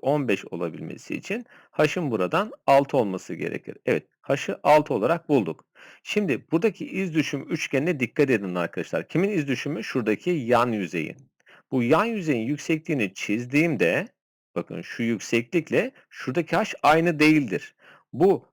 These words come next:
h'ın iz düşümü, duvardaki iz düşümü altı birim.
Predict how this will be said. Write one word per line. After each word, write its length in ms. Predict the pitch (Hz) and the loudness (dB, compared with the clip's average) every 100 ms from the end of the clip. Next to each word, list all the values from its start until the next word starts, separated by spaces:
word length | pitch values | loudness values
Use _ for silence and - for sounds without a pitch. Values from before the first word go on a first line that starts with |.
| _ _ | _ _
h'ın 580 | 117 113 185 247 196 - - | -2 0 0 0 -4 -10 0
iz 280 | 160 226 190 | 0 0 0
düşümü, 580 | 180 - 98 147 269 294 _ _ _ _ _ _ _ | -2 0 0 2 0 -2 _ _ _ _ _ _ _
duvardaki 480 | 127 123 127 131 123 | 2 6 6 4 -2
iz 200 | 156 147 | -2 -2
düşümü 380 | 110 - 147 - _ 131 | -2 -2 -2 -2 _ 2
altı 500 | 143 151 - 165 120 | 4 4 0 0 0
birim. 240 | 87 | 0